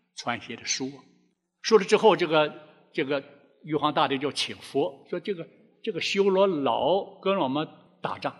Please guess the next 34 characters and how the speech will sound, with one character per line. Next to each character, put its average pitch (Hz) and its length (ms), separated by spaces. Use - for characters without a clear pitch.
我 131 80
们 202 180
打 131 140
不 160 80
过 165 160
他。” - 100
他 135 100
说 131 100
：“我 101 40
告 131 180
诉 117 120
你， 98 140
念 131 280
摩 160 300
诃 151 240
般 151 260
若 107 240
波 143 220
罗 147 140
蜜 147 180
多， 160 240
大 139 160
家 156 200
一 156 280
致 247 160
的 143 80
唱。” - 200
说 165 160
我 143 60
们 160 180
早 110 220
晨 139 160
上 131 260
殿 131 260